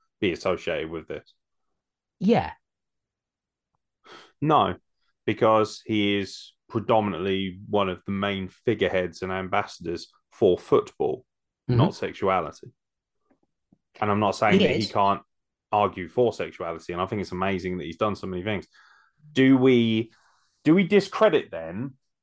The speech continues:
Speaker 1: everything that he has done that is actually quite groundbreaking, especially in a time where, whether you like it or not, even in the late nineties and early noughties,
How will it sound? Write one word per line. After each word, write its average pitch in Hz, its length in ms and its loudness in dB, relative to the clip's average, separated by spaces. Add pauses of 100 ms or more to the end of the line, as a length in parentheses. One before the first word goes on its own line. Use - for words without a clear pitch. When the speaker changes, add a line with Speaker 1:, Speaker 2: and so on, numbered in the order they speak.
(140)
Speaker 1:
everything 147 520 0
that 139 160 -2
he 135 240 -2
has 120 200 -2
done 110 580 0 (280)
that 131 120 6
is 117 240 -2
actually 151 400 -2
quite 120 320 0
groundbreaking, 120 1000 -2 (140)
especially 190 380 2
in 190 100 2
a 160 60 2
time 160 320 2
where, 123 260 0 (260)
whether 247 180 4
you 262 100 0
like 220 220 2
it - 20 4
or 180 80 4
not, 156 220 2
even 254 200 -4
in 233 120 -6
the 196 80 -2
late 170 180 0
nineties 143 420 -8
and 107 80 -6
early 107 240 0
noughties, 104 580 -4